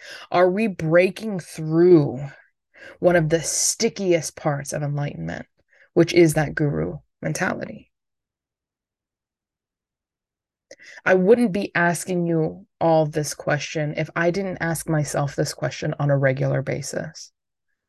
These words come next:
Because to be quite frank and honest with you, I have given my power away to somebody that I thought was more enlightened than me.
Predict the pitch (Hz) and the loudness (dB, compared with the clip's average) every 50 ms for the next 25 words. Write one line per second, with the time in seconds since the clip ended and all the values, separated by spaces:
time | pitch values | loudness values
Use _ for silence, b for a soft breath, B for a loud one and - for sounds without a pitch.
0 | B B B B B B B B B - 175 170 196 185 170 185 180 196 190 - | B B B B B B B B B 0 2 4 4 4 4 4 2 0 0 0
1 | - 190 175 170 - - 175 170 170 170 160 170 156 - 151 156 175 190 170 - | 0 0 0 0 0 -4 -4 -4 -4 -2 -4 -4 -4 -4 -4 -6 -6 -6 -8 -8
2 | - 147 143 - 135 143 143 143 143 143 B B B B - 156 165 170 185 196 | -8 -10 -8 -6 -6 -4 -4 -4 -4 -6 B B B B -8 -4 -4 -2 -2 -2
3 | 196 185 - - - _ _ _ _ _ _ _ _ _ _ _ - - 170 160 | -2 -4 -6 -10 -14 _ _ _ _ _ _ _ _ _ _ _ -8 -6 -6 -4
4 | 156 160 160 160 160 156 156 151 165 196 196 - - 165 156 156 165 - 170 175 | -2 -2 -2 0 0 0 0 0 0 0 -2 -4 -8 -10 -8 -6 -6 -6 -6 -6
5 | 175 - - - - 180 175 - _ _ _ _ - - 165 - - 160 160 156 | -6 -8 -8 -8 -10 -12 -16 -18 _ _ _ _ -10 -8 -6 -4 -2 -2 -2 -2
6 | 156 156 151 143 147 139 143 147 156 156 143 - 160 156 - - 147 139 147 143 | -2 -2 -2 -2 -2 -4 -4 -4 -4 -4 -6 -8 -10 -10 -8 -8 -8 -6 -4 -4
7 | 139 139 143 143 143 143 - - - 151 156 - 160 - - 80 82 - - | -4 -4 -4 -6 -8 -10 -10 -12 -14 -14 -14 -14 -14 -14 -14 -14 -16 -16 -20